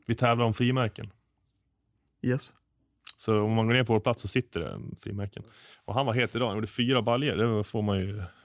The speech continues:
Speaker 2: Okej.
Speaker 1: får, så jag är
Speaker 2: Gäller det
Speaker 1: postnord.
Speaker 2: från alltså att ni, ni kör igång övningarna tills, tills ni är klara då, eller?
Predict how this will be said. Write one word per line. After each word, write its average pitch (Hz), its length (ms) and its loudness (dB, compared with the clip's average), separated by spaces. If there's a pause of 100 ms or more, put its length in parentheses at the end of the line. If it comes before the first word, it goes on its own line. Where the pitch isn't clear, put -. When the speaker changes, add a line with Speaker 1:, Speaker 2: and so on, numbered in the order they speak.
(580)
Speaker 2:
Okej. 147 400 -4
Speaker 1:
får, - 180 -6
så - 140 -4
jag 110 80 2
är 110 140 4
Speaker 2:
Gäller 156 280 10
det 151 100 10
Speaker 1:
postnord. 135 80 8
Speaker 2:
från 156 220 10
alltså 127 220 6
att 127 100 6
ni, 123 380 8
ni 123 120 6
kör - 160 4
igång 123 220 4
övningarna 127 500 6
tills, - 460 0
tills - 540 -2
ni 113 100 2
är 113 40 2
klara 117 360 2
då, - 80 -2
eller? 90 220 -6